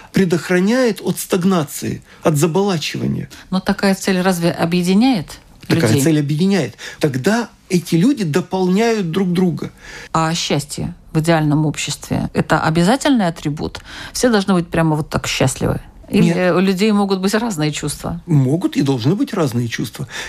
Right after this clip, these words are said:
Speaker 1: Если у человека будет чувство счастья, ну хорошо, но это состояние,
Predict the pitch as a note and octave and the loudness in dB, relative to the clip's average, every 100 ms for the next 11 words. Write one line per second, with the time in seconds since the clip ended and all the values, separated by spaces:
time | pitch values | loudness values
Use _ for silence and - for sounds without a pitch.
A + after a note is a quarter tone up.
0 | - G3 G#3+ F3 G#3+ F3 D#3 G#3 D3 G#3 | 0 0 2 2 2 2 2 0 0 -4
1 | - C#3+ - A3 D4+ - D3 - - - | 0 -2 2 2 0 -2 -8 -8 -18 -14
2 | - D3 - C3+ A#2 C#4 C#3 D#3+ E3+ G#3 | 0 0 2 0 0 2 2 2 0 -4
3 | - G3+ - A#3 D4 A3+ A#2+ A#2 | -4 -4 -2 2 2 0 -2 -8